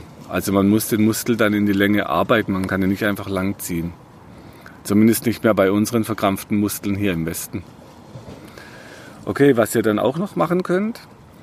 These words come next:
dreht euch auf den Bauch auf der Liege, nehmt den Kopf zum Beispiel nach links, dann legt ihr den Kopf auf die Liege ab und dreht jetzt nach rechts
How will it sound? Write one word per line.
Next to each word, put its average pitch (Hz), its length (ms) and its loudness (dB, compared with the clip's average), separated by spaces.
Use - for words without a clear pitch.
dreht 117 240 4
euch 110 160 0
auf 101 180 -2
den 95 200 0
Bauch 95 260 2
auf 135 160 -4
der 156 120 -4
Liege, 175 420 -2
nehmt 120 300 4
den 110 180 0
Kopf - 520 -6
zum 101 180 -2
Beispiel 101 300 0
nach 90 200 -2
links, 117 760 0
dann 107 160 4
legt 117 220 2
ihr 120 60 0
den 113 140 0
Kopf 113 200 -4
auf 104 160 -4
die 117 80 -6
Liege 101 340 -4
ab - 220 -4
und 120 240 2
dreht 120 260 4
jetzt 151 240 -2
nach 127 220 -4
rechts - 640 -4